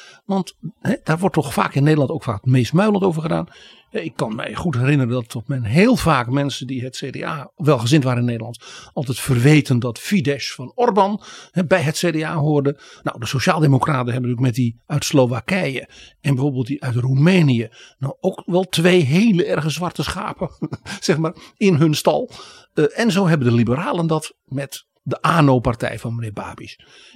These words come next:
En die geschiedenis van die familie en groepsvorming in Europa van de partijen, daar moet je dus altijd met enige nuance naar kijken. En altijd als je een ander wat verwijt, denken,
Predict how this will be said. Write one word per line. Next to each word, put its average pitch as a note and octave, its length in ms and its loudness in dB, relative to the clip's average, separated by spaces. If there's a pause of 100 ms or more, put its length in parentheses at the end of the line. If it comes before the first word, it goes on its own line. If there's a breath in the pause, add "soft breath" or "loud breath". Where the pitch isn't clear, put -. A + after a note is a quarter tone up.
En D3+ 140 2
die A#2 100 -2
geschiedenis G3+ 680 0
van D3+ 240 0
die A2+ 280 -2 (300)
familie G#3+ 760 0
en C3 280 0
groepsvorming - 840 -2
in D#3+ 100 2
Europa E3+ 320 0
van C#3 100 -4
de B2 60 -6
partijen, - 520 -8 (360 loud breath)
daar C3+ 120 0
moet D#3+ 100 6
je C3+ 60 0
dus A#2+ 100 -2
altijd A#2+ 240 -2
met C3 100 0
enige B2+ 320 4
nuance C3+ 460 4
naar A#2+ 160 2
kijken. - 520 -6 (240 loud breath)
En - 160 -6
altijd G#3+ 360 0
als - 200 -2
je D#3 100 0
een C#3+ 160 0
ander F#3+ 300 2
wat A#2+ 180 0
verwijt, C3 420 -4
denken, D#3+ 340 -2